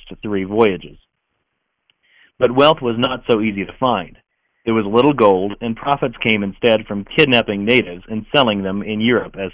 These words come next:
slaves. Believing he was near China or Japan, Columbus continued searching for a passage to India. On his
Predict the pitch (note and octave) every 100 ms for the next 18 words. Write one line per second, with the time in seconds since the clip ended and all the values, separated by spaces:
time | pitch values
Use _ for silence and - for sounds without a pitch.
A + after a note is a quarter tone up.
0 | - A2+ F#2 E2+ _ _ _ _ _ _
1 | _ _ - A2+ A#2 A2 A2+ A2+ G#2 A2
2 | G#2+ - C3+ A#2+ G#2+ G2+ F#2 - D3 B2
3 | F#2 G2 - - C3 D3 D#3+ - A#2+ B2
4 | A2+ A2 - E3 - G2+ F#2+ - G2 -
5 | C3+ B2+ G#2+ G#2+ - G#2+ C3+ A2+ E2+ -
6 | _ _ _ _ _ - A2+ G#2+